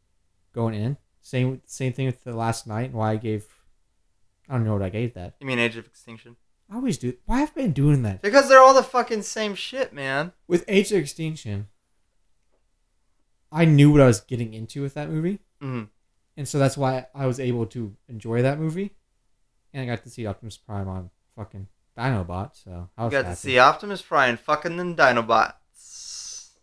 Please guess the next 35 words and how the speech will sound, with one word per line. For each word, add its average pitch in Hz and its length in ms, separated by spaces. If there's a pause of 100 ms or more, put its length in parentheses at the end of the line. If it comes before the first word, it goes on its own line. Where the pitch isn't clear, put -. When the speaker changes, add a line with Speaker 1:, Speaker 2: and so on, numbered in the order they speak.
(260)
Speaker 1:
He 120 80
did, - 220
he 143 60
did 202 200
kinda 92 200
fuck - 280
up 131 200
one 98 180
of 135 100
them. 101 200 (360)
That 135 180
one. 98 180 (140)
Speaker 2:
He 131 100
did 147 180
fuck. - 300 (760)
Did 131 120
he 139 40
fuck? 139 260 (300)
Yeah, 285 260
where 240 160
the 392 100
fuck 254 340
were 247 80
the 202 100
Dinobots 185 720
in 226 60
this 226 180
movie? 247 320
Speaker 1:
They 220 200
were 214 120
there. 156 420 (100)
Speaker 2:
They 240 100
didn't 285 160
do 247 100
shit. - 600